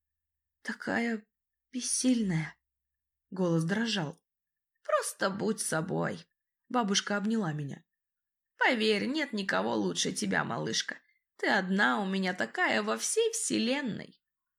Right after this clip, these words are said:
«Во вселенной? Ба, ну ты загнула!» Невольно улыбнувшись, я уткнулась носом в бабушку. «Просто ты меня очень любишь». На следующий день мы переехали в другой город, где сначала все вместе жили в доме у моря, который купила бабушка.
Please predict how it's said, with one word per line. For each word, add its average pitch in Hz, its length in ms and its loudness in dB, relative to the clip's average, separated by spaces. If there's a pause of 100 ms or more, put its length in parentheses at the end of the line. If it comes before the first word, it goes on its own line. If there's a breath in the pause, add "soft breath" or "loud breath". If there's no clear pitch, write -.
(580)
«Во 196 160 -2
вселенной? 202 960 0 (340)
Ба, 190 420 4
ну 285 140 0
ты 370 140 0
загнула!» 220 760 2 (480)
Невольно 190 420 4
улыбнувшись, 233 640 0
я 349 180 4
уткнулась 226 520 0
носом 190 340 -2
в 214 40 -4
бабушку. 202 540 -2 (500)
«Просто 403 340 -2
ты 226 160 -4
меня 214 260 2
очень 214 300 0
любишь». 294 520 -2 (1300)
На 196 80 2
следующий 226 400 2
день 330 180 0
мы 247 120 4
переехали 226 520 2
в 196 100 0
другой 220 320 4
город, 220 340 0
где 175 260 2
сначала 254 580 0 (220 loud breath)
все 381 200 0
вместе 277 360 2
жили 208 180 2
в 190 100 0
доме 240 260 2
у 262 100 2
моря, 285 300 2
который 175 320 -2
купила 208 340 0
бабушка. 233 560 -2